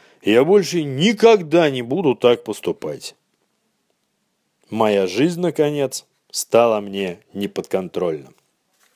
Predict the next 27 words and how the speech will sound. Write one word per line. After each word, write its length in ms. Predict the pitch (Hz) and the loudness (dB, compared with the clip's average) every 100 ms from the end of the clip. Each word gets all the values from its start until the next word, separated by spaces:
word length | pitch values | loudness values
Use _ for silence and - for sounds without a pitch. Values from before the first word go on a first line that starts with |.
| - _ _ _ _ _ _ | -20 _ _ _ _ _ _
Я 200 | 98 160 | 4 6
уже 200 | 208 190 | 6 4
не 160 | 208 240 | 0 0
был 180 | 185 135 | 0 2
королем 400 | 127 123 131 123 | 2 2 2 -2
вечеринок. 640 | 117 - 107 101 78 - _ _ _ _ | -6 -4 -2 -4 -6 -18 _ _ _ _
Я 140 | 101 123 | 0 2
был 160 | 160 | 4
разорен, 640 | 135 117 120 120 135 135 127 _ _ - - | 2 2 2 2 -2 -4 -12 _ _ -20 -16
задолжал 640 | 101 107 117 131 127 175 120 | -4 2 4 4 4 2 2
за 140 | 107 | -2
жилье. 580 | 98 110 107 117 120 - _ _ - | -2 -2 -2 -2 -4 -8 _ _ -8
В 100 | 98 | -2
раковине 500 | 123 143 - 113 101 | 2 2 0 -6 -6
у 60 | 101 | -4
меня 180 | 101 | -4
была 240 | 95 98 95 | -2 0 0
гора 280 | 107 101 90 | 0 0 -2
грязной 500 | 107 107 98 87 90 | -2 0 0 -4 -4
посуды, 580 | 113 117 147 147 113 - - - - | -2 -2 -4 -4 -6 -8 -20 -20 -10
на 120 | 104 95 | -6 -2
плите 440 | 92 - 139 120 | -2 0 2 2
заплесневелые 920 | 92 87 104 - 107 117 117 107 95 | 0 -2 -4 -4 -2 0 2 2 -2
кастрюли. 720 | - 101 - - 95 85 71 - _ _ _ _ - | -4 -4 -4 -4 -4 -6 -8 -16 _ _ _ _ -4
Туалет 440 | - 120 127 131 117 | 2 4 4 2 -2
не 100 | 110 | 0
работал, 640 | 110 113 170 190 156 131 | 0 2 2 4 0 -2